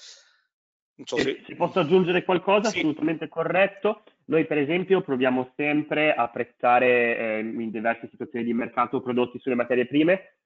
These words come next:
Speaker 2: Eh, come diceva Pierpaolo, le volatilità sono basse, non ci sono dividendi, quindi chiaramente è difficile fare venire fuori dei, degli autocall interessanti, diciamo, però ci sono ogni tanto degli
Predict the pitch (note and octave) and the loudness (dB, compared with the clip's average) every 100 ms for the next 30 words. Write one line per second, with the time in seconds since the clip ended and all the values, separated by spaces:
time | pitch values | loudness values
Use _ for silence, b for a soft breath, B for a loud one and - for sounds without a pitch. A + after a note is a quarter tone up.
0 | _ - A#2+ A#2+ - A#2+ B2 A#2+ B2+ A#2+ | _ 2 6 4 2 -2 -2 2 2 4
1 | B2+ A#2+ C3 C#3 D3 C#3+ B2+ A#2+ A#2+ A#2 | 0 4 4 6 6 4 2 2 0 0
2 | B2 B2 A#2+ B2 A#2 B2+ C#3 - C3 A#2+ | -2 -2 -6 -6 0 4 4 0 -6 -6
3 | A#2+ - A#2 A#2 A#2+ C#3 C#3 C#3 C#3 B2+ | -8 -8 -6 -4 0 2 2 0 -2 -4
4 | A#2+ B2 A2+ B2+ B2 A#2 A#2 G#2+ C3+ B2 | -2 0 0 -2 0 -2 -2 -6 -8 -6
5 | C3+ B2+ B2+ A2+ A2+ A2+ A2+ A2 B2 B2 | -2 0 2 2 0 -2 -4 -2 0 0
6 | A#2 A2+ A2 A#2+ A#2+ A#2 B2+ C3+ B2+ A#2+ | 0 -2 -2 2 2 2 -2 0 0 0
7 | A#2+ - C3+ A2+ G#2 A2+ A2+ A#2 A2 A2 | -4 -2 0 0 0 -8 -4 0 0 0
8 | F#3+ D3 D#3+ - - _ _ _ - D3+ | 2 6 6 4 -8 _ _ _ -12 -12
9 | - F3 C#3+ D3 D#3+ E3 D#3 E3 C#3 C3+ | 0 2 4 2 4 4 4 2 0 0